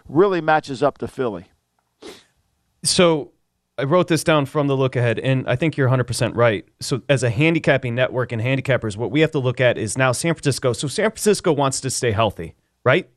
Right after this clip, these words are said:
Speaker 2: You're not catching
Speaker 1: Yep.
Speaker 2: Philly. You've just wrapped up your division. You've got three weeks to go. That's very important as the rhythm of the season kinda plays out here. They host the Commanders. They're at the Raiders. They host the Cardinals.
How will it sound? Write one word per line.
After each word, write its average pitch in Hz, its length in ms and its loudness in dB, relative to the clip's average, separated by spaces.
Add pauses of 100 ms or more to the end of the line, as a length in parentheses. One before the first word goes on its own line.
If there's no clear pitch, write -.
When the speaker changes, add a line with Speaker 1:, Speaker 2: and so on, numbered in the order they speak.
Speaker 2:
You're 123 100 -4
not 120 200 -2
catching 180 360 0
Speaker 1:
Yep. 160 80 -6
Speaker 2:
Philly. 151 380 2 (300)
You've 117 180 -6
just 143 280 0
wrapped 151 200 2
up 180 180 0
your 165 100 0
division. 143 460 -2
You've - 140 -6
got - 200 -2
three 139 240 0
weeks 139 280 0
to 139 80 -4
go. 107 300 0 (300)
That's 135 260 2
very 185 340 2
important 208 640 2
as 131 220 0
the 135 100 -2
rhythm 156 300 2
of 147 120 2
the 131 80 -2
season 131 400 -2
kinda 131 280 0
plays 127 320 0
out 135 200 4
here. 117 180 -4
They 101 100 -4
host 139 320 0
the 170 80 0
Commanders. 147 580 2
They're - 240 -6
at 127 240 2
the 156 80 -2
Raiders. 127 460 0
They 110 120 0
host 135 300 0
the 110 80 -8
Cardinals. 110 640 -2